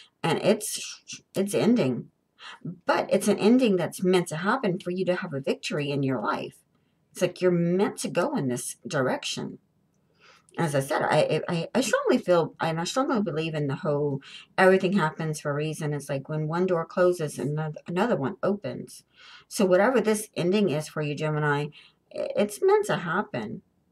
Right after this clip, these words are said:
It's a blessing in disguise kind of thing, okay? Yes, it, it can, it, um, it's gonna be rough. It's gonna be tough, but you will get through it.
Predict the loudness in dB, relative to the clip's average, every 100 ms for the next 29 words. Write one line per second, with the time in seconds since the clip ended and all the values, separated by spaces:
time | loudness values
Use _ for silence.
0 | _ -2 2 2 4 4 4 4 2 2
1 | 0 -8 -2 0 0 -2 -4 -4 -4 -8
2 | -10 -12 -20 _ _ _ -12 -8 -2 0
3 | 0 -2 -6 _ _ _ _ _ _ _
4 | _ _ _ -20 -18 -16 -8 4 6 6
5 | 2 4 4 4 -2 -2 -2 -2 -6 -2
6 | 0 0 -2 -4 -8 _ _ _ _ _
7 | _ -8 -2 2 2 2 0 -6 -8 _
8 | -6 -2 -2 -2 -4 -4 -4 -4 -8 _
9 | _ _ _ _ 0 2 2 0 _ _
10 | -8 -6 -6 -8 -8 -6 -4 -6 -12